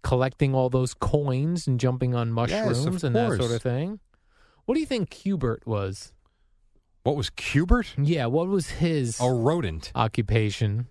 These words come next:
Speaker 1: No, Q*bert was a, uh, little fur ball.
Speaker 2: Yeah, it was a rodent.
Speaker 1: Well, I don't think it was a rodent.
Speaker 2: But what would you classify it as?
Speaker 1: Q bert?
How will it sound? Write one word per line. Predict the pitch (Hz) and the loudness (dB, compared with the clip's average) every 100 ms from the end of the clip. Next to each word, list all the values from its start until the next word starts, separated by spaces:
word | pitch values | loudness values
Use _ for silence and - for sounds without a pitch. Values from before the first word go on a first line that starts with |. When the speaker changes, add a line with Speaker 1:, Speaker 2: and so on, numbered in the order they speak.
| - | -4
Speaker 1:
No, | 156 | -2
Q*bert | 135 196 160 | 0 -2 0
was | 117 113 107 | 0 0 0
a, | 107 104 | -2 0
uh, | 98 98 | -2 -4
little | 110 110 | -6 -6
fur | - - 117 | -6 -4 -4
ball. | 101 95 95 104 - _ _ _ - | -2 -4 -4 -6 -8 _ _ _ -4
Speaker 2:
Yeah, | |
it | 247 | -2
was | |
a | 247 | 0
rodent. | 247 302 262 85 - 247 | 0 0 0 -4 -6 0
Speaker 1:
Well, | 233 | 0
I | |
don't | 214 | 2
think | 196 | 2
it | 165 | 2
was | 127 | 2
a | |
rodent. | 117 160 160 120 | 4 2 2 2
Speaker 2:
But | 240 | 2
what | 269 | 2
would | 269 226 | 0 0
you | 285 | 0
classify | - 143 104 107 120 | 2 0 0 -2 0
it | 104 | 0
as? | 95 | 0
Speaker 1:
Q | 92 220 | 0 2
bert? | 233 269 | 2 -2